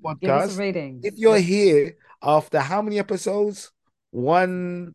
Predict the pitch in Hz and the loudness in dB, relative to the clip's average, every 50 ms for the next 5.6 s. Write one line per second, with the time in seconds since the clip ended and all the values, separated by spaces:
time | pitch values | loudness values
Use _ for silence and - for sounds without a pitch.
0 | _ _ _ 196 196 190 175 151 143 139 160 180 185 190 185 _ 180 175 170 170 | _ _ _ -8 -8 -8 -10 -10 -10 -12 -10 -8 -8 -8 -6 _ -8 -6 -6 -6
1 | 165 156 156 160 160 143 127 113 113 110 107 110 117 _ _ _ _ _ _ 120 | -8 -8 -8 -10 -12 -12 -14 -14 -16 -18 -20 -20 -20 _ _ _ _ _ _ 0
2 | 147 170 185 180 175 170 196 180 175 175 165 170 165 147 139 139 139 139 185 208 | 2 2 2 0 -2 -4 -6 -4 -4 -4 -2 -2 -2 -2 0 -4 -4 0 0 0
3 | 196 185 190 185 190 185 - _ 160 156 151 156 160 160 156 139 - 160 151 143 | 0 0 -2 -4 -4 -6 -4 _ -4 -4 -2 -2 -4 -4 -6 -12 -10 -10 -8 -6
4 | 143 139 139 143 139 127 117 110 107 110 110 113 120 131 123 98 - 123 120 113 | -6 -4 -2 0 0 2 0 0 -2 -4 -6 -6 -6 -8 -10 -4 -2 -2 -2 -2
5 | 107 101 95 104 98 95 92 87 - - - | -4 -6 -8 -8 -8 -10 -12 -12 -16 -18 -20